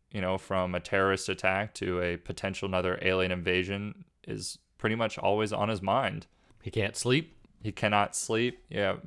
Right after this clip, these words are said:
Speaker 1: Jarvis even mentioned specifically at one point he had been up for seventy-two straight hours when he
Speaker 2: Yeah.
Speaker 1: was trying out a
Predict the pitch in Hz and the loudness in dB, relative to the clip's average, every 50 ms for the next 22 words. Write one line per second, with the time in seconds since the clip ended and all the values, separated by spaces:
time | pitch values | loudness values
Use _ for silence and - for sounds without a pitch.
0 | - - - - 107 101 101 95 - - 110 98 98 98 98 95 95 - 101 95 | -14 -8 -2 2 4 4 4 2 0 -4 -4 -4 -2 -2 -2 -4 -4 -4 -8 -10
1 | 95 - - 104 101 - 104 101 - - 104 98 95 95 101 98 95 95 - 104 | -10 -8 -4 -4 -4 -2 -2 -4 -4 -2 -2 0 0 0 0 -2 -2 -2 -2 -4
2 | 101 101 - 92 101 95 92 85 95 92 95 98 - - - 104 95 90 87 - | -4 -4 -4 -2 -2 -2 0 0 0 2 2 0 0 -2 -2 -2 0 0 -2 -2
3 | - - 101 98 98 98 90 - - - 101 101 101 - - - - 104 101 98 | 0 0 2 2 2 -2 -2 -4 -4 -2 -2 -2 -2 -4 -4 0 2 2 2 2
4 | - - 95 95 101 107 110 127 123 - - - - _ _ - 120 - 87 87 | 4 4 4 6 6 4 2 -2 -4 -8 -10 -12 -16 _ _ -8 -2 0 0 0
5 | 101 92 92 - - - 101 95 95 95 95 95 95 95 - - - - - _ | 0 0 -2 -4 -2 0 0 0 0 0 -2 0 0 0 -2 -4 -12 -18 -20 _
6 | _ _ _ - - 92 92 90 87 87 87 87 87 | _ _ _ -10 -6 -4 -4 -4 -4 -4 -6 -8 -10